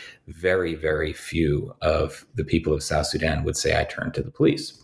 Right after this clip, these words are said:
And it's even worse in, in Congo, which we'll turn to in a bit. So I think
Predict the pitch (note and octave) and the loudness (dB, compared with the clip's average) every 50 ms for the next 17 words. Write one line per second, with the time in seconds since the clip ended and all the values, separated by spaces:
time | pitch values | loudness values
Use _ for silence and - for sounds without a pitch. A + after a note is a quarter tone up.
0 | _ _ - - - - - - E2+ D2+ - E2 F#2 E2 - - D#2+ D2 D2+ - | _ _ -8 -6 -6 -4 -2 -2 -2 0 2 4 4 4 4 2 -4 -4 -4 -6
1 | - D#2 D2+ D2+ D2 D2 - - - F#2 F#2 F#2 - - - A1+ - - - - | -6 -6 -4 -4 -4 -4 -6 -2 -2 0 2 2 2 2 0 0 -2 -4 -6 -4
2 | - - C3+ B2+ - - - - A2+ - - G2 - - - - - - - - | -2 0 0 0 0 0 -4 -4 -4 2 4 4 4 4 2 -6 -10 -14 -16 -12
3 | - - - - - - - - - B2 A#2 A2+ A2 - - A#2+ A2+ A2+ - D#3 | -10 -10 -10 -12 -12 -16 -16 -2 2 4 4 4 2 0 0 0 0 0 0 -2
4 | D3 C#3+ - | -2 -2 -6